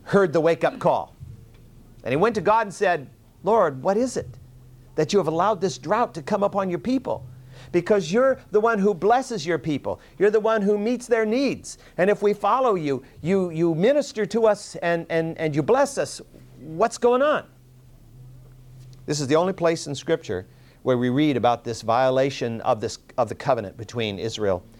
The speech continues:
and Gibeon. It's not mentioned anywhere else. And so we don't even know about it a-, until God brings a drought to wake up Israel. It's not recorded earlier.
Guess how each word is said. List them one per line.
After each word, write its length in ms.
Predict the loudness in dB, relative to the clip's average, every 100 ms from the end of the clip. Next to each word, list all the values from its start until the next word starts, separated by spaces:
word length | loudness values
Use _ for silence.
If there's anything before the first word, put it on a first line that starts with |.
| -14 -8
and 180 | -6
Gibeon. 400 | -4 -4 -4 -10 -18 -20 -20 -20 -20 -20 -20
It's 120 | -4 -2
not 140 | 0
mentioned 460 | -2 -2 -4 -8 -10
anywhere 280 | -4 0 0
else. 340 | 0 -4 -20 -20 -20 -20 -20 -20 -20 -20 -20 -20 -20 -20 -20 -20 -12
And 100 | -2
so 100 | 0
we 100 | 2
don't 160 | 2
even 180 | 0 -2
know 140 | -2
about 260 | 0 2 0
it 100 | -2 _ _ _ -20 -14 -4
a-, 200 | -2 0
until 520 | -2 2 2 2 -2 -12 -4
God 420 | 0 0 0 -6 -20 _ -8
brings 320 | 0 0 0
a 40 | 0
drought 360 | 2 2 0 _ _ _
to 100 | -2
wake 220 | 2 2 2
up 120 | -2
Israel. 400 | -2 0 0 -2 -12 _ _ -6
It's 180 | -6 -2
not 160 | -2 -2
recorded 460 | 0 0 0 2
earlier. 440 | 2 4 2 0